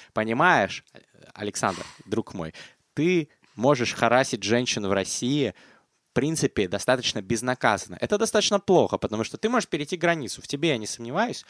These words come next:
но другой человек может перейти границу, ему ничего за это не будет. В западном обществе отношение совсем другое. И даже если ты не хотел харасить женщину,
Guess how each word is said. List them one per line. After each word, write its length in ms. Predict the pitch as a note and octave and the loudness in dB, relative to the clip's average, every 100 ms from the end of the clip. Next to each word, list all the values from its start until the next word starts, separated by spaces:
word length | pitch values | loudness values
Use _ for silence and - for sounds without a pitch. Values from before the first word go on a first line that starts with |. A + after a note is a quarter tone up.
| - - | -20 -6
но 80 | A2+ | -2
другой 300 | G#2+ A2+ G3+ | 0 2 2
человек 220 | G3+ C#3 | 2 0
может 180 | C#3+ D3+ | 0 -2
перейти 260 | D#3 C3+ C3+ | -4 -6 -6
границу, 380 | B2 F3+ A#3 A#2+ | -4 -4 -4 -4
ему 160 | A2 | -6
ничего 360 | E3+ D#3 B2 C#3 | -8 -6 -4 -2
за 100 | B2+ | -2
это 180 | C3+ C3 | -4 -6
не 100 | C3 | -6
будет. 300 | A2+ F#2 - - - | -6 -6 -10 -20 -10
В 100 | F#2 | -4
западном 440 | G2 D#3 G3 D#3+ | 2 4 4 4
обществе 420 | C#3+ G#2+ A2 - | 4 2 -4 -6
отношение 420 | F#2 G2 - D3+ C#3+ | -8 -8 -8 -6 -8
совсем 320 | G#2+ - C#3 | -8 -6 -2
другое. 420 | C3+ C3 C3+ G2 - - | -2 4 4 2 -4 -14
И 120 | - A2+ | -6 2
даже 220 | C#3+ D3 | 2 2
если 100 | - | -4
ты 100 | D#3 | -6
не 120 | D#3+ | -4
хотел 340 | - F#3+ F#3 A#2+ | -2 2 2 2
харасить 440 | A#2+ G#2+ - F#2+ | 2 0 0 -2
женщину, 480 | A#2 A3+ - B2+ | 0 2 0 -2